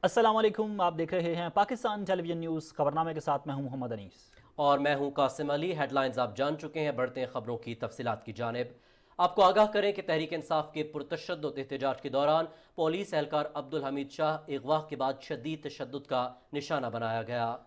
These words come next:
Speaker 1: अब्दुल हमीद शाह अस्पताल में जख्मों की ताब न लाते हुए शहीद हो गए। शहीद कांस्टेबल छब्बीस नंबर चुंगी पर अमन अमान की ड्यूटी पर तैनात थे। शहीद अब्दुल हमीद शाह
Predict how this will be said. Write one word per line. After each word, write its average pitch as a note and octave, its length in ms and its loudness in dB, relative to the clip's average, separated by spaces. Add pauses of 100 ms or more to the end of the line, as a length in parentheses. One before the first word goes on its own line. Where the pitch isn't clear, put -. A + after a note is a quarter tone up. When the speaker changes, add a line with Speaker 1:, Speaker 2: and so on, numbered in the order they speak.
(160)
Speaker 1:
अब्दुल C#3+ 340 -2
हमीद D#3 300 -4
शाह E3+ 300 -4
अस्पताल D3+ 480 -2
में D#3+ 120 -10 (140)
जख्मों B2+ 320 -8
की E3 140 -8
ताब C3+ 300 0
न D3+ 180 -4
लाते E3+ 260 -2
हुए F3 320 -2
शहीद F3+ 360 -4
हो G#2+ 100 -4
गए। G#2 160 -10 (340)
शहीद F3 320 -2
कांस्टेबल F#3+ 500 -4 (100)
छब्बीस G3 340 -6
नंबर F#3+ 220 -4
चुंगी D3 280 -6
पर E3+ 240 0
अमन D3+ 240 0
अमान D#3 340 0
की F3 140 -6
ड्यूटी C#3+ 320 -6
पर E3 180 -6
तैनात A#2 400 -4
थे। A#3 100 0 (400)
शहीद F#3+ 540 -4
अब्दुल D#3 300 -2
हमीद F#3 260 -4
शाह C3 260 -4